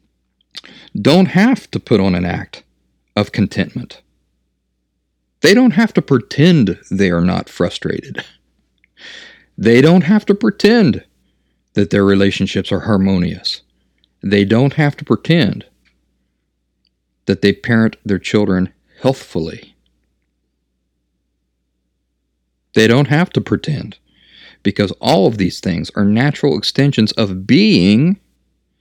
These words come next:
genuinely emotionally healthy.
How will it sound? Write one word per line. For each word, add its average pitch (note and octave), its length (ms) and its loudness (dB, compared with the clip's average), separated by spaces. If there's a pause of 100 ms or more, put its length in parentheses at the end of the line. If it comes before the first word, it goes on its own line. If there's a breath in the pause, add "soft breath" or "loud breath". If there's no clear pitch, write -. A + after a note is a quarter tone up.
(380)
genuinely A2 760 0 (840)
emotionally F3 440 4
healthy. F#3+ 500 -2